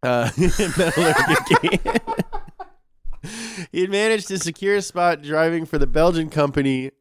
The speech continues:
<laughs> Metallurgique in the Peking to Paris raid, as it was being called at this point. Le Matin had decided to reverse the order of the race to avoid China's rainy season.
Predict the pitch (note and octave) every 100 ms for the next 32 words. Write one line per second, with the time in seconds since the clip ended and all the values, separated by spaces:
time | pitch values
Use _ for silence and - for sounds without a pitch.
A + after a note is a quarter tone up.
0 | _ C#3+ B2 _ _ B2+ A#2+ - G#2+ B2+
1 | D3 D3 C#3+ C3+ C#3 B2 F3 D#3+ - -
2 | - - - - - A#2+ - E3 D3+ D3
3 | C#3+ C3 C3 B2 A#2+ B2 A#2 G2+ - _
4 | _ _ _ _ C3+ C#3 A#2+ - - C3
5 | A#2 G#2+ A#2 G#2 G#2 C3+ G#2+ D#2 G2+ -
6 | - F#2+ - _ _ _ _ - A#2 C#3+
7 | D#3 - F3+ E3+ D3+ C3 A#2+ A2+ C#3 C#3
8 | C3 E3 E3+ E3 D3 C#3+ B2+ E3 F3 -
9 | - C#3+ - E3+ E3+ D#3+ - E3 E3+ D3
10 | B2+ B2+ - B2 A2+ B2 B2 - A#2+ A2+
11 | G#2+ G#2+ B2+ A#2+ - F2+ -